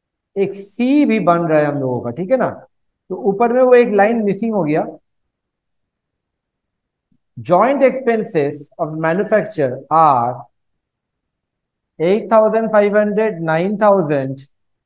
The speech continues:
seven thousand five hundred। नीचे में दिया हुआ है प्रोडक्ट एबीसी का individual material cost, labor cost, overhead cost,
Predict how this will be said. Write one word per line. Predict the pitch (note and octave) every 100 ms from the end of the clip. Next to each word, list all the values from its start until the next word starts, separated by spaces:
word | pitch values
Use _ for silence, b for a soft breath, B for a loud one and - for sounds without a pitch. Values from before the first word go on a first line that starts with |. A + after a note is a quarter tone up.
| _ _ _ _ _ _
seven | F#3 F#3 A3 G#3+
thousand | G#3 G#3 A3+
five | F3+ D#3+ C3+
hundred। | A#2 G2+ F2+ _ _ _ _ _ _ _ _ _ _ _ _ _ _ _
नीचे | E3 G3 A3 C#4
में | C#4 C#4
दिया | C#4 C4+
हुआ | G3 D#3+
है | F3 - - - _ _ _ _ _ _ _
प्रोडक्ट | A3 A3+ A3+ C4 C4
एबीसी | G#3 A3+ A3+ C4+ C4+ C4
का | - E3 D3 D3+ - - _ _ _ _ _ _ _ _ _ _
individual | A#3 C#4+ D4 D#4+ E4 C4+ D4+
material | A#3+ A3+ - B3 A#3+
cost, | A#3+ B3 A#3+ F#3+
labor | F3 F#3+ A#3+ A#3
cost, | A#3+ A#3+ D3
overhead | F3 E3+ G3 G3
cost, | G#3 G#3+ G#3 -